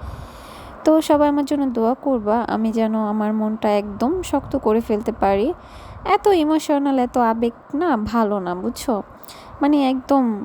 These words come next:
আবেগে একদম নরম গলে যাই, বুঝছো?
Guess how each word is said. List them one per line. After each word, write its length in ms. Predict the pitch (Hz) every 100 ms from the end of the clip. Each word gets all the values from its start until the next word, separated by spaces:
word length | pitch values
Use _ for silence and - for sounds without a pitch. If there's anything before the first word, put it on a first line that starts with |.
| 247 247 - - - -
আবেগে 760 | 269 311 294 330 311 302 269 - - - - -
একদম 540 | 247 233 247 240 233 - - - - -
নরম 480 | 226 233 262 262 240
গলে 280 | 226 240 285
যাই, 220 | 220 185
বুঝছো? 500 | 226 311 - 233